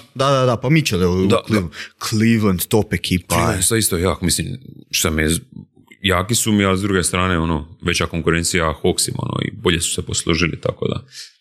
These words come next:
Speaker 1: Ne, baš
Speaker 2: Jači
Speaker 1: je,
Speaker 2: su jednostavno,
Speaker 1: baš,
Speaker 2: bolji su, ono, treba
Speaker 1: baš,
Speaker 2: priznati, ono.
Speaker 1: da,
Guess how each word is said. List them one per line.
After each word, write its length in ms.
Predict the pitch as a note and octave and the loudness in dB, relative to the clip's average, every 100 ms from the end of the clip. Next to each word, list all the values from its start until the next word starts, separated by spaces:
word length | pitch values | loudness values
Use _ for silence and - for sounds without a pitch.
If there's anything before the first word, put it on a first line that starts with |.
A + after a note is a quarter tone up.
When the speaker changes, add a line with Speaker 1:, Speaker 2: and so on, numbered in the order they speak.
| _ _ - | _ _ -2
Speaker 1:
Ne, 180 | C3 G2+ | 0 2
baš 200 | A#2+ A2+ | 2 2
Speaker 2:
Jači 120 | C#3+ | 2
Speaker 1:
je, 60 | |
Speaker 2:
su 120 | A2+ F2 | 2 0
jednostavno, 360 | E2 D#2 - | -2 -4 -2
Speaker 1:
baš, 120 | A#2+ | 2
Speaker 2:
bolji 140 | C3+ D3+ | 2 0
su, 200 | - - | -4 -6
ono, 100 | - | -8
treba 180 | - F#2 | -4 2
Speaker 1:
baš, 180 | B2 B2+ | 2 2
Speaker 2:
priznati, 300 | E2+ - - | -2 -6 -12
ono. 140 | F#2 - | -12 -6
Speaker 1:
da, 280 | F#2+ G2+ | 0 0